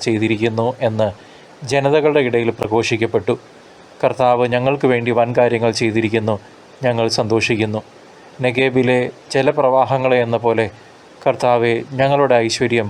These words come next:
പുനഃസ്ഥാപിക്കണമേ. കണ്ണീരോടെ വിതയ്ക്കുന്നവർ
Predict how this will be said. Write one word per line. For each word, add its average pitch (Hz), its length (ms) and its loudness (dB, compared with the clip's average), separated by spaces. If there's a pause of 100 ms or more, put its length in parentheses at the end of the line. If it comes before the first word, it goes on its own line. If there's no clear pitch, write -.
പുനഃസ്ഥാപിക്കണമേ. 113 920 0 (640)
കണ്ണീരോടെ 147 540 2
വിതയ്ക്കുന്നവർ 127 560 0